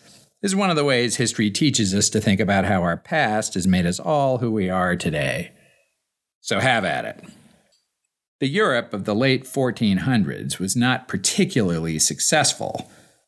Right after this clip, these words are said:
compared to other parts of the world. Its religion was tired and on the brink of revolution. Its universities looked to the past.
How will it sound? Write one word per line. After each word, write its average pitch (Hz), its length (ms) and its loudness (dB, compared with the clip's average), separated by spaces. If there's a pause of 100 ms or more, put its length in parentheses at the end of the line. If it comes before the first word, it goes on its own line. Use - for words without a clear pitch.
(100)
compared 95 340 2
to 87 140 -4
other 107 200 0
parts - 380 0
of 85 60 -2
the 85 80 -4
world. 82 560 -2 (1080)
Its 104 160 -2
religion 120 460 2
was 90 180 0
tired 113 560 0
and 85 140 -2
on 85 100 2
the 82 80 0
brink 107 400 0
of 82 140 -6
revolution. 90 800 0 (1120)
Its - 140 -4
universities 92 800 0
looked 87 240 -2
to 80 80 -4
the 71 80 -4
past. - 680 0